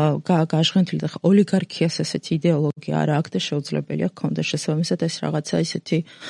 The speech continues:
ა, ხელმოსაჭიდი, ა, გვაქვს, იმიტომ რომ ქართული ოცნების, ა, მიღმა არ არსებობს არანაირი ღირებულებები, ძალიან კარგად ხვდები. ღირებულებების ხვდებით, ხო? ძალიან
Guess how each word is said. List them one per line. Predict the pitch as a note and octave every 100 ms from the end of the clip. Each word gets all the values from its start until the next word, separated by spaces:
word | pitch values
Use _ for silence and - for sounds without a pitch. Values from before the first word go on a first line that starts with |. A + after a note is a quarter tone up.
| -
ა, | - D#3+
ხელმოსაჭიდი, | - G3+ F#3 E3+ F3 E3 - E3 - G3+ G#3 G3+ - - - - _
ა, | E3
გვაქვს, | D3+ G3 F#3
იმიტომ | F#3+ D#3+ -
რომ | E3+ E3 D#3
ქართული | D3 G3+ F3 G3
ოცნების, | F3 - E3+ D#3+ E3
ა, | - E3+
მიღმა | E3+ F3 D#3+ G3+ A#3+
არ | F#3+
არსებობს | F3+ - F3 G3
არანაირი | - E3 E3 D#3+ D#3 D3+ D3
ღირებულებები, | D3+ F#3+ F3+ D#3+ E3 D#3 F#3+
ძალიან | G3 F3+ F3
კარგად | - D2
ხვდები. | - - -
ღირებულებების | - G3 D#3+ F3+ C#3+ D3+ D3 - E3+
ხვდებით, | E3 - F3+ C#3 -
ხო? | - F#3
ძალიან | A3 F3+ D#3+ C#3+